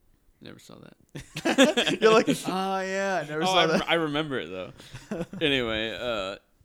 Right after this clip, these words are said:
Speaker 1: any closing thoughts on Crisis?
Speaker 2: Uh,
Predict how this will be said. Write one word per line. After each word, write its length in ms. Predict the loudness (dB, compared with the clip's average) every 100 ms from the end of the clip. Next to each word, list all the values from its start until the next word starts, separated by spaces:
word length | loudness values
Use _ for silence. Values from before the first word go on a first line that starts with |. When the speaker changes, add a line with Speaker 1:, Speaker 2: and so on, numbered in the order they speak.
| _ -18 -6
Speaker 1:
any 160 | -4
closing 420 | -2 -2 -2 -2 -6
thoughts 380 | -4 -4 -6
on 160 | -10 -14
Crisis? 580 | -12 -12 -12 -16 -20 -20 _
Speaker 2:
Uh, 960 | -14 -12 -10 -10 -8 -8 -8 -8 -10